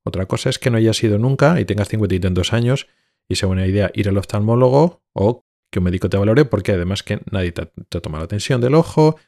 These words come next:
nadie te ha visto el fondo del ojo y verte la papila, el nervio óptico, si nunca te lo han visto también es una buena idea. Pero si estás viendo mal de cerca, por ejemplo, para la vista cansada, ¿es necesario ir al oftalmólogo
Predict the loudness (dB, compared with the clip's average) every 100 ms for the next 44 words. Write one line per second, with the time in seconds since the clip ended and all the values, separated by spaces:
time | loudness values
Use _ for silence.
0 | _ -4 -2 0 -2 -4 -6 -4 2 4
1 | 4 2 0 0 0 -4 -4 -4 -2 -2
2 | -4 -2 -2 -2 -6 _ -12 -6 -4 -2
3 | -2 -2 -2 -4 -4 -8 -8 -10 _ _
4 | -10 -6 -6 -4 -2 -2 -4 -4 -4 -4
5 | -4 -6 -4 -2 0 0 -2 -6 _ _
6 | _ _ _ _ _ _ _ -4 0 2
7 | 0 -4 _ -10 -4 -4 0 0 0 2
8 | 2 4 2 0 _ -6 -2 -2 0 0
9 | 0 -2 -4 0 0 0 -2 0 -2 -4
10 | -4 -2 -2 -2 -2 -2 -4 -4 -2 0
11 | 0 -2 -4 -4 0 2 2 0 -2